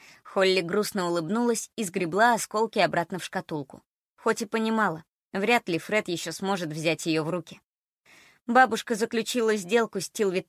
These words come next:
Тек. Не случайно, не по недомыслию. Она сама пришла к ним. Она позволила им потешаться над ней, лишь бы они исполнили желание. «Что хоть хотела? Надеюсь, что-то крутое?» Замуж.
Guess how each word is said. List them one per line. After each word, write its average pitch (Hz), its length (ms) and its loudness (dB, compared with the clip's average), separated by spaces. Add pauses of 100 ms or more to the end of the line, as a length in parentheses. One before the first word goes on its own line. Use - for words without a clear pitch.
Тек. - 300 -8 (500)
Не 233 160 2
случайно, 185 640 0 (280)
не 208 140 0
по 233 100 -2
недомыслию. 196 800 2 (580)
Она 233 280 2
сама 233 320 2
пришла 190 400 0
к - 100 -12
ним. 147 180 -8 (240)
Она 208 220 2
позволила 220 540 4
им 202 180 -2
потешаться 214 600 0
над 165 240 -2
ней, 156 180 -4 (300)
лишь 214 240 0
бы 202 100 4
они 208 260 2
исполнили 185 560 0
желание. 165 560 -2 (840)
«Что - 300 2
хоть - 200 -4
хотела? 269 560 4 (320)
Надеюсь, 196 440 2
что-то 202 240 -4
крутое?» 214 600 4 (1040)
Замуж. 196 520 -2